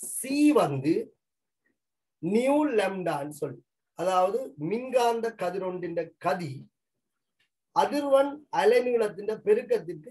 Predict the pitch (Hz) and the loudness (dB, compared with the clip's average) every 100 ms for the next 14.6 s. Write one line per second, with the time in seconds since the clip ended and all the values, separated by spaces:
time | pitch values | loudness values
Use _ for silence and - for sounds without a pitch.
0 | - 214 202 175 156 180 143 139 - _ | -6 -4 -4 -4 -6 -6 -8 -10 -20 _
1 | _ 139 151 180 185 202 - - _ _ | _ -10 -6 -6 -4 -6 -6 -14 _ _
2 | _ _ _ - 160 190 190 185 175 165 | _ _ _ -4 0 2 2 2 0 0
3 | 156 143 156 165 175 139 170 - 269 - | -8 -2 -2 0 -2 -2 -4 -2 -6 -6
4 | _ _ _ - - 180 190 160 - 185 | _ _ _ -10 0 0 2 0 -2 -6
5 | - _ 170 151 - - _ _ _ _ | -10 _ -6 -4 -6 -18 _ _ _ _
6 | _ _ _ _ _ _ _ - 214 302 | _ _ _ _ _ _ _ -10 0 2
7 | 330 320 311 294 302 202 202 214 208 180 | 4 4 2 0 0 0 4 4 4 2
8 | 160 277 302 _ _ _ _ _ _ 143 | -2 -10 -12 _ _ _ _ _ _ -6
9 | 170 226 285 285 240 220 214 202 180 180 | 0 0 0 2 2 4 4 4 2 -4
10 | 208 180 151 214 285 294 - 190 208 254 | -2 -2 -2 -4 -4 -8 -4 -2 -2 -4
11 | 208 160 151 - _ _ _ _ _ _ | -4 -4 -6 -12 _ _ _ _ _ _
12 | _ _ _ _ _ _ _ _ _ 190 | _ _ _ _ _ _ _ _ _ 0
13 | 226 254 294 - 240 240 - - 294 302 | 2 2 0 0 -2 -2 -8 -6 -4 0
14 | 226 202 175 147 135 | 0 0 0 -2 -6